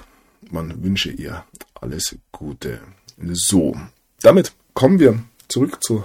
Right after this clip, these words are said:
äh, Deutschland und blicken auf ein weiteres großes Thema, das wir da in diesen Tagen natürlich betrachten müssen. Der Niedergang in Davos, der, ähm, ja, spektakulär war letzte Woche. Ich denke, die meisten haben's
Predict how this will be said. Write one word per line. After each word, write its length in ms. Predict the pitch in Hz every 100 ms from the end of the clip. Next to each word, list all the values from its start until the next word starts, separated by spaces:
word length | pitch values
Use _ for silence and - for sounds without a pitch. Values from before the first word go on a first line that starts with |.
| -
äh, 120 | 87 85
Deutschland 560 | 101 220 - 67 73 - - - - - -
und 580 | 110 113 117 113 - -
blicken 260 | 123 123
auf 160 | 90 101
ein 160 | 98 85
weiteres 500 | 98 - 90 - -
großes 480 | 80 107 - 87
Thema, 400 | - 98 101 78 - - - -
das 220 | 80 -
wir 80 | 82
da 220 | 78 76
in 80 | -
diesen 240 | 78 -
Tagen 240 | - 71 -
natürlich 260 | - -
betrachten 400 | - 80 80 -
müssen. 380 | 78 - 80 87 92
Der 180 | 82
Niedergang 800 | 95 104 123 92 - 65 65 87 -
in 280 | 85 82 78
Davos, 720 | 76 71 71 73 73 - - -
der, 280 | 65 65 -
ähm, 180 | 67 - -
ja, 200 | - - -
spektakulär 1120 | - - 87 - 92 98 82 85 71 - 101 -
war 340 | - - - _ -
letzte 300 | - - 120
Woche. 260 | - -
Ich 100 | 90
denke, 220 | - - -
die 80 |
meisten 420 | 80 90 92 90 73
haben's 200 | -